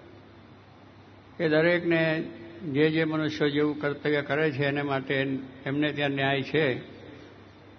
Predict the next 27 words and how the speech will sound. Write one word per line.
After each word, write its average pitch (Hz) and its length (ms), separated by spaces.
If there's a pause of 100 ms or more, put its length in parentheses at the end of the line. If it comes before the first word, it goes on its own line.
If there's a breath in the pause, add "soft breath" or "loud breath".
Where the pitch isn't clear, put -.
(120)
અને 160 240
એ 160 40
ન્યાય 160 280
પ્રમાણે 156 420
એ 156 60
કાર્ય 151 400
કરે 156 280
છે, 135 120
એટલે 151 220
આપણે 151 360
એના 151 200
ધની 139 320
થવાની 143 360
જરૂર 139 300
નથી. 147 420 (840)
આપણે 151 260
ભગવાનને 147 400
એવી 156 140
પ્રાર્થના 139 520
કરીએ 151 240
કે 143 60
દરેકને 143 380
સદબુદ્ધિ 135 600
આપે, 135 360
સારા 139 300
વિચારો 139 460
આપે. 123 280